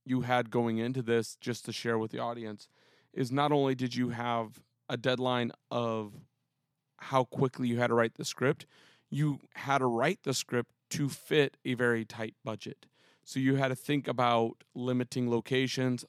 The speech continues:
limiting cast, limiting extras, any sort of special effects or stunts. You had to figure out how to take this story, make it very interesting, fun, and within, within a budget, which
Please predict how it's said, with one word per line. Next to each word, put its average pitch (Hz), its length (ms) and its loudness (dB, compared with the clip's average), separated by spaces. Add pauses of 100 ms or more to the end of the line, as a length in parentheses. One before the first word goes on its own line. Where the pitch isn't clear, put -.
limiting 117 580 -4
cast, 131 540 0 (100)
limiting 117 640 -6
extras, 127 720 0 (440)
any 139 160 2
sort 123 220 0
of 113 60 -2
special 120 420 0
effects 120 340 -2
or 110 60 -4
stunts. 143 500 0
You 156 100 4
had 156 80 6
to 147 60 0
figure 143 260 2
out 131 260 6 (960)
how 175 220 10
to 160 180 6 (560)
take 147 220 -2 (120)
this 160 240 2
story, 175 420 4
make 127 240 -2
it 127 140 -6
very 131 340 0
interesting, 165 720 -2 (120)
fun, 156 680 2 (140)
and 143 220 6
within, 151 520 4 (140)
within 147 260 4
a 143 40 2
budget, 135 420 4 (120)
which 127 320 -2